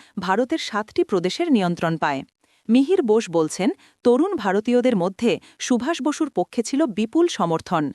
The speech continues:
তারা দল বেঁধে তার ভাষণ শুনতে সভায় যেত। ব্রিটিশরা তার ভাষণের উপর নজর রাখত এবং তিনি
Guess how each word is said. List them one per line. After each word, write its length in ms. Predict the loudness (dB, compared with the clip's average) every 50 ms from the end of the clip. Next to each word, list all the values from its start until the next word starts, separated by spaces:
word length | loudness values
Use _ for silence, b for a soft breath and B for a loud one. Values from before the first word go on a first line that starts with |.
| b b b b b b
তারা 220 | -2 0 0 0 0
দল 300 | 0 0 2 2 0 0
বেঁধে 260 | -2 -2 -4 -4 -2
তার 160 | -2 -2 -2
ভাষণ 380 | -2 -4 -6 -4 -2 0 -2 -2
শুনতে 340 | 0 -2 -4 -4 -2 -4 -6
সভায় 400 | -2 -2 -2 -2 0 0 0 0
যেত। 340 | 0 0 0 0 0 0 -2 -6 _ _ _ _ _ _ _ _ -2
ব্রিটিশরা 580 | -2 -2 2 2 0 0 0 0 0 0 0
তার 160 | 0 0 -2
ভাষণের 480 | -2 -4 -6 -6 -2 2 4 4 4 4
উপর 180 | 2 0 2 2
নজর 340 | 2 2 2 2 2 0 0
রাখত 380 | 0 -2 -4 -2 _ 0 0 0 b b b b b b 0
এবং 260 | 2 4 4 2 4
তিনি 240 | 2 2 0 0